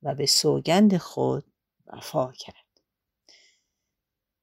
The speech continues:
پس از آن خبر آوردند که فرعون ظالم از دنیا رفته و جانشین او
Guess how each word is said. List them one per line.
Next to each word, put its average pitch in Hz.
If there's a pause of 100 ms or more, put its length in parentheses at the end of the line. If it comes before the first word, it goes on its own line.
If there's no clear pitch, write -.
(200)
پس 392
از 370
آن 370
خبر 262
آوردند 220
که 190
فرعون 156
ظالم 139 (140)
از 165
دنیا 185
رفته 147
و 143
جانشین 151
او 185